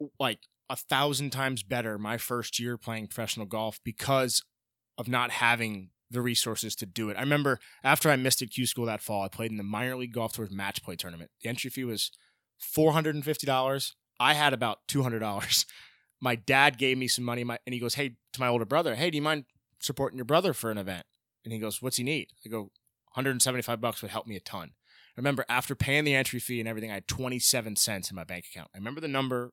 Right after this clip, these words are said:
I won't ever forget it. I go out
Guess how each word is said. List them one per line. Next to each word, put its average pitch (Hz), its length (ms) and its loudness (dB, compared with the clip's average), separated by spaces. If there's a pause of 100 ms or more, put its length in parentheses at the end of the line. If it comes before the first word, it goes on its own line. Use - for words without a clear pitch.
I 92 40 -10
won't 101 360 0
ever 113 160 2
forget 92 280 -10
it. 80 100 -14 (760)
I 123 140 2
go 131 180 4
out 127 240 4